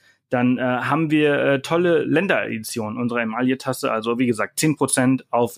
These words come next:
ähm, alles mit dem Code line zehn.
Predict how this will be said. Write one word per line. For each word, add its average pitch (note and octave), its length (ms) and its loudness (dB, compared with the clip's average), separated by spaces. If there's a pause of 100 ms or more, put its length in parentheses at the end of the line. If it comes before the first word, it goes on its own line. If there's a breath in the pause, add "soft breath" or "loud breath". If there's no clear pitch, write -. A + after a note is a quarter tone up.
ähm, A2+ 300 0 (320 soft breath)
alles C3+ 400 2
mit A#2+ 140 0
dem A#2 100 -2
Code A#2+ 360 -2 (480 soft breath)
line D#3 600 2 (160)
zehn. G#2 400 -2